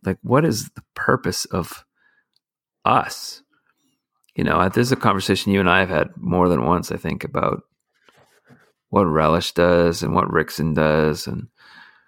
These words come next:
y-, you know, I mean, at least for me, I have, I want to be known for copy that is not sleazy, that is really good,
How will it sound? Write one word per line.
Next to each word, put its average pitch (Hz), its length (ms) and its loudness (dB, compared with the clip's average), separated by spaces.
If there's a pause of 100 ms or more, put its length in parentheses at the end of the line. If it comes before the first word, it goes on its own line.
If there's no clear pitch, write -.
(640)
y-, - 220 -4
you 107 160 2
know, 92 400 2 (160)
I 92 80 -2
mean, 98 180 2
at 95 120 2
least 120 200 0
for 90 140 0
me, 98 480 2 (1600)
I 92 1080 4 (400)
have, 95 280 -4 (520)
I 107 200 2
want 104 300 2
to 101 80 -2
be 92 260 2
known 90 420 2
for 80 720 -2
copy 101 460 0
that 78 220 0
is - 460 -2 (100)
not 82 380 2
sleazy, 76 600 0
that 82 160 -4
is - 240 -6
really 92 320 2
good, 67 520 0